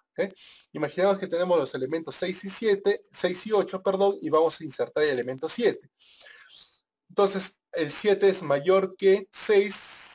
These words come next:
se intentará colocar a la derecha, menor que ocho, se intentará colocar a la izquierda. Entonces tenemos el caso en que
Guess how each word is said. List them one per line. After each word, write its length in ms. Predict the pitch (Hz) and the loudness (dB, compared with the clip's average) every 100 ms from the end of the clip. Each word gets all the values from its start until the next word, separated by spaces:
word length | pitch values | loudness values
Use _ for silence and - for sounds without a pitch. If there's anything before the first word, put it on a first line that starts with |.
| - | -14
se 160 | - | -10
intentará 640 | 127 123 120 135 151 156 - - | -8 -4 2 6 6 4 0 -6
colocar 360 | 127 120 151 | -2 0 0
a 60 | 156 | 2
la 100 | 175 | 4
derecha, 540 | 196 220 196 - 156 | 4 4 2 0 -6
menor 340 | 143 131 160 160 | -6 -2 0 0
que 140 | 170 | -2
ocho, 260 | 175 170 - | -2 -2 -6
se 140 | 131 | -12
intentará 360 | 117 110 - 147 | -12 -6 -2 0
colocar 360 | 170 160 180 | 0 0 2
a 20 | 175 | 0
la 80 | |
izquierda. 640 | 185 - 233 185 139 170 - - - _ | 0 -6 2 2 4 0 -2 -18 -20 _
Entonces 300 | - 196 190 | -4 -4 -2
tenemos 360 | 185 190 185 | 0 2 0
el 140 | 165 - | -2 0
caso 400 | 180 170 - - | 0 2 -4 -6
en 340 | 185 175 135 127 | -4 -4 -4 -4
que 300 | 151 151 | -4 -6